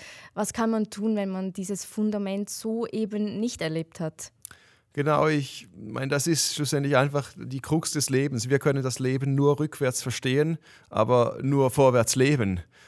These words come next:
Speaker 2: So wie das Fundament gelegt worden ist, das können wir nicht ändern. Und müssen wir,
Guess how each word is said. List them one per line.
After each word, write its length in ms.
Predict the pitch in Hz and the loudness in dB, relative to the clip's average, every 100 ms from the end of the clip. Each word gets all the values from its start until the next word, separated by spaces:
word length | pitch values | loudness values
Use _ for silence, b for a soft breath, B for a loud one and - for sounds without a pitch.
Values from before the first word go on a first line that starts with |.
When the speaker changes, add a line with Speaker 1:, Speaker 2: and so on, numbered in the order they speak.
| b | b
Speaker 2:
So 160 | - 127 | -4 -2
wie 60 | |
das 160 | 131 - | 0 -2
Fundament 600 | - 151 151 139 143 160 | -2 -2 0 2 2 2
gelegt 340 | 151 147 147 | 2 2 2
worden 200 | 139 139 | 2 4
ist, 180 | 143 - | 2 -2
das 160 | 113 - | -4 0
können 200 | 143 143 | 0 2
wir 100 | 139 | 2
nicht 160 | 135 | 2
ändern. 360 | 123 156 156 113 | 0 0 0 0
Und 260 | 127 131 113 | -2 -6 -10
müssen 540 | 147 165 196 180 160 | -2 2 2 2 0
wir, 140 | 151 | -2